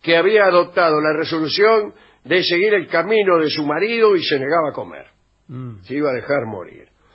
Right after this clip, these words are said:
Speaker 1: Bueno, poco después consintió en salir de la pieza y sorprendió a todos con su atuendo. Por entonces las reinas vestían de blanco en el luto.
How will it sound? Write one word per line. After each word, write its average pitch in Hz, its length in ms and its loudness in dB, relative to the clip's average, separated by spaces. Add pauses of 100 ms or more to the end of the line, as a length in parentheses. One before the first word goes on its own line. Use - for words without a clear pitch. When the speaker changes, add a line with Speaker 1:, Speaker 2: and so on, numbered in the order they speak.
(680)
Speaker 1:
Bueno, 151 260 2
poco 151 240 0
después 151 460 4 (720)
consintió 131 760 0 (380)
en 110 120 -10
salir 127 800 -6 (460)
de 95 120 -18
la 95 180 -12
pieza 131 680 2 (500)
y 135 120 -8
sorprendió 147 760 0
a 151 120 -4
todos 151 400 4
con 127 180 -4
su 117 200 -4
atuendo. 110 760 0 (640)
Por 147 180 2
entonces 175 500 2
las 143 180 2
reinas 160 380 0
vestían 139 480 -2
de 120 100 -6
blanco 139 460 0
en 113 80 -6
el 113 80 -6
luto. 104 440 -10